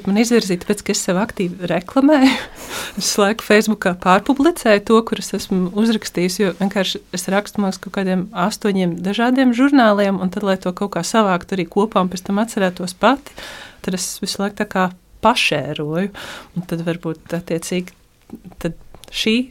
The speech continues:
ā, sociālo tīklu platforma ir tā, kas patiesībā darbojās, un tad šie mani sekotāji, varbūt kāds no viņiem ir žūrijā, un tad viņi domā, "Ā, viņi gan visu laiku kaut ko raksta."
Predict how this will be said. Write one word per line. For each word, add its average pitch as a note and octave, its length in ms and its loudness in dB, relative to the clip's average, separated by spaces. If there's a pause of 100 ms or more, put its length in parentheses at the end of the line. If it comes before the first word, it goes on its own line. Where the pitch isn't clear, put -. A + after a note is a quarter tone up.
(120)
ā, F#3 160 2
sociālo F3+ 560 0
tīklu G3 480 0
platforma F3 640 0
ir D#3 80 -4
tā, F#3 240 -2
kas - 160 -14
patiesībā F3+ 640 -2
darbojās, F3 640 0
un F3+ 80 -4
tad F3 160 -4
šie F3 160 -4
mani F#3 380 0
sekotāji, G#3 880 4
varbūt E3+ 320 -4
kāds F#3 240 -2
no G3 80 2
viņiem G3 320 2
ir E3 80 -4
žūrijā, F#3+ 400 0
un F3 80 -4
tad F#3+ 120 -2
viņi F#3+ 100 0
domā, G3 160 0
"Ā, A3+ 260 2
viņi G#3 240 2
gan G#3 160 4
visu F3+ 160 -8
laiku F#3+ 280 -4
kaut F3+ 40 -8
ko E3+ 160 -4
raksta." A3+ 380 -2